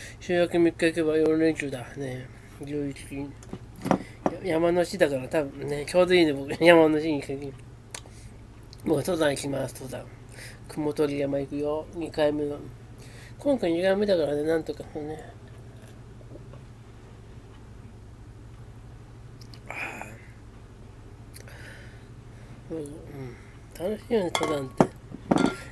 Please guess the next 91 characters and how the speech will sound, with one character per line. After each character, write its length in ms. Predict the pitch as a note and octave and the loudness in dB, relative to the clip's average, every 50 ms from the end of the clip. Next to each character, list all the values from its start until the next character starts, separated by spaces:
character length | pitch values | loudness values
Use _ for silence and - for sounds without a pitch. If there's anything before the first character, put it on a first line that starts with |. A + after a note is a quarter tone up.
| - - - | -8 6 8
団 200 | G3+ B3 C4+ C4 | 10 10 10 8
体 280 | - D#4 D4+ D4+ D4 | 6 6 6 8 8
の 100 | C#4+ C#4+ | 6 6
ブ 80 | C#4 D#4 | 6 6
ー 160 | D4+ D4+ C#4+ | 6 6 4
ス 40 | B3 | 4
と 100 | G#3 F3+ | 2 6
さ、 100 | - F3+ | 8 10
や 240 | E3+ E3+ E3+ E3+ D#3+ | 10 12 12 10 10
っ 20 | |
ぱ 60 | D#3 | 10
迷 220 | E3+ G#3 A#3 A#3 A3 | 12 12 12 12 12
惑 180 | G3 - - | 12 8 4
か 80 | - - | 0 0
け 80 | G3 | 4
ち 80 | F3+ F3+ | 6 8
ゃ 40 | E3+ | 8
い 40 | E3 | 8
け 80 | E3+ | 8
な 140 | E3+ F#3 F#3 | 8 10 10
い 40 | F3 | 10
と 80 | E3+ | 10
か 20 | D#3 | 8
で 220 | D3+ D3 C#3 C3+ | 6 6 6 4
さ、 120 | C#3 C#3+ C3+ | 2 4 4
ダ 100 | C#3+ C#3+ | 6 6
メ 120 | D3+ D#3 | 6 6
な 40 | D3 | 6
ん 60 | C#3 | 6
だ 60 | C3+ | 4
け 40 | B2+ | 2
ど 80 | B2+ A#2+ | 0 -2
さ、 100 | C3+ C3+ | -2 -4
一 240 | - - - D4 | -4 2 2 4
人 120 | C#4+ D4 C4 | 6 6 8
の 120 | G#3 F3 E3+ | 8 8 8
い 60 | E3+ | 6
い 20 | E3 | 6
と 100 | E3 C#3+ | 4 0
こ 60 | D3 | 0
は 60 | C#3+ | 2
ほ 120 | F#3 G#3 | 2 2
ん 60 | G#3+ G3 | 2 4
と、 200 | - G3 F#3 F#3+ - - - - - - - | 4 2 2 2 -2 -10 -14 -14 -14 -12 -8
自 120 | - E3+ | -8 -2
分 160 | F#3 G#3+ A#3 | 4 6 6
の 80 | A#3+ A#3+ | 6 6
ペ 180 | A3+ - C4+ B3+ | 6 8 6 6
ー 40 | |
ス 100 | A3+ - | 6 6
登 280 | G3 F3 D#3+ D#3+ E3 F3 | 2 2 4 6 8 8
れ 60 | G3 | 8
っ 20 | G3+ | 6
か 140 | - - D3+ | 6 2 0
ら、 80 | C3+ | 0
そ 100 | - - | 0 2
れ 100 | G3+ G#3 | 4 6
は 140 | G#3 G3+ G3+ | 6 8 8
い 60 | G#3 | 8
い 40 | G3+ | 8
ん 40 | F#3 | 8
だ 80 | D#3+ C#3+ | 6 4
よ 60 | C#3 | 4
ね、 80 | C#3+ | 0
一 180 | C3+ - - E3 | -2 0 -2 -2
人 100 | D3+ C#3 | 0 0
だ 100 | C3+ B2+ | -4 -4
と 120 | - B2 | -4 -6
さ。 180 | - C3 B2+ B2 B2 - - - - - - - - - - - - - - - | -6 -6 -6 -6 -6 -10 -14 -14 -14 -14 -12 -12 -12 -12 -12 -10 -10 -10 -10 -10
一 100 | - - | -6 2
人 140 | - F3 | 2 4
登 200 | E3+ E3 - F3+ | 4 6 6 8
山 160 | E3+ E3+ D#3+ D3+ | 10 10 10 10
の 80 | D3+ | 8
い 60 | D#3 | 6
い 20 | D3 | 6
と 120 | D3 C#3 | 6 4
こ 60 | C#3 | 4
ろ、 100 | C3+ C#3+ | 4 2
自 120 | C#3 D3 D#3 | 2 2 4
分 160 | E3 F3+ F#3 | 6 8 8
の 120 | F#3 F3+ | 8 8
ペ 160 | - F#3 F#3 E3+ | 8 8 8 8
ー 60 | D#3+ | 8
ス 40 | D3 | 8
登 240 | D3 C#3+ D3 D3 | 6 6 8 6
れ 60 | D3 C#3+ | 6 6
っ 20 | |
か 140 | - - C3+ | 4 2 2
ら 100 | B2 A#2 | 2 2
さ。 240 | C3 C3+ B2+ - | 2 0 0 0